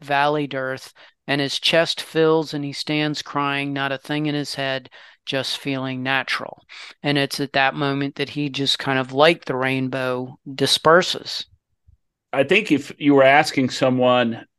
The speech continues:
Speaker 2: "What's a novel about?" there's a lot we could say. I think you could talk about how it's always the individual versus the system, as you brought up, how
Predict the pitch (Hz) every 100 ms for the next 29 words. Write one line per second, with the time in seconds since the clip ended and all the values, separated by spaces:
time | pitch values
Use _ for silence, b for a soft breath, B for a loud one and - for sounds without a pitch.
0 | _ 139 135 147 - 135 127 123 113 95
1 | 110 113 110 120 104 107 110 113 - 107
2 | 104 101 - - 98 95 98 107 101 104
3 | 101 92 113 107 107 101 104 101 _ -
4 | 107 107 104 101 95 - 113 - 123 127
5 | 120 117 107 120 127 113 117 117 113 113
6 | 110 101 - 98 - 110 - 90 82 80
7 | - 92 98 92 98 92 87 82 - 98
8 | 90 85